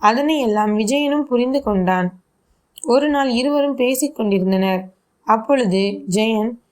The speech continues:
"உன்னை போன்ற துரோகி உலகத்தில் எவருமே கிடையாது" என்றான். அதற்கு விஜயன், "உன்னை போல பொறாமை பிடித்தவன் இந்த உலகில் சல்லடை போட்டு தேடினாலும் கிடைக்க மாட்டான்" என்றான்.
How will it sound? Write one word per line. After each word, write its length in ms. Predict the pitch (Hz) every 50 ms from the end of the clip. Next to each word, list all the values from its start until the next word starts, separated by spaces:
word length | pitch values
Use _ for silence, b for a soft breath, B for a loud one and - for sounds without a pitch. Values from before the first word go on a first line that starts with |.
| _ _ - -
"உன்னை 280 | - 226 240 262 285 285
போன்ற 360 | 240 - 277 285 277 294 302
துரோகி 540 | 233 208 196 185 214 214 226 220 208 247 240
உலகத்தில் 500 | 214 208 220 226 233 247 240 - 240 220
எவருமே 520 | 196 196 190 196 247 262 269 269 277 277
கிடையாது" 540 | 269 262 214 214 208 214 208 202 190 214 233
என்றான். 560 | 226 208 190 185 170 185 185 180 180 180 - _ _ _ _ _ _ _ _ _ -
அதற்கு 420 | - 214 220 226 220 202 220 202
விஜயன், 600 | 190 196 190 208 247 247 226 208 202 226 226 - _ _ _ _ -
"உன்னை 340 | 233 226 233 254 285 302 277
போல 320 | 294 - 240 233 233 247
பொறாமை 460 | 233 240 226 220 240 262 277 302 311
பிடித்தவன் 420 | 277 - 208 202 196 214 214 220 220
இந்த 260 | 220 214 202 208 202
உலகில் 340 | 202 214 233 233 233 226 233
சல்லடை 400 | - 214 208 233 254 269 277 277
போட்டு 220 | 277 233 220 190 214
தேடினாலும் 560 | 202 - 226 208 214 208 214 208 202 220 226
கிடைக்க 380 | 214 233 220 240 233 233 254 240
மாட்டான்" 420 | 233 220 202 196 214 208 214 226
என்றான். 460 | 233 208 190 175 170 185 180 180 180